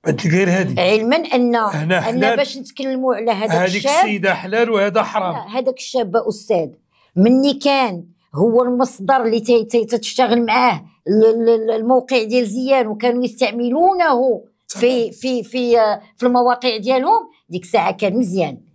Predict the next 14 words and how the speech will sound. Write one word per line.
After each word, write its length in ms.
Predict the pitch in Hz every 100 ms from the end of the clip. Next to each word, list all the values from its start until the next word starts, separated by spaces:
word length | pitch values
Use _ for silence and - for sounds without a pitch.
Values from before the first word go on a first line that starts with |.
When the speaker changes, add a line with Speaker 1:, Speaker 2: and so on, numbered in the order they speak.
| _ _ _ - -
Speaker 1:
أنا 160 | 254
أعطيك 220 | 208 - -
واحد 540 | - 143 160 143 262 - _ _ _ _ -
على 160 | 180
سبيل 480 | 180 180 147 147 135
المزحة. 580 | 139 135 139 - - _ -
Speaker 2:
آه. 180 | 135 131 _ _ _ _ _ _ _ -
Speaker 1:
هذاك 180 | 196 214
الشاب 320 | - 269 160
من 40 |
المجال 380 | 180 185 175 165
المغرب. 400 | 147 135 139 127 - _ _ _ _ _ _ _ _
Speaker 2:
نور 180 | 220 285
زينو، 460 | 214 226 165 -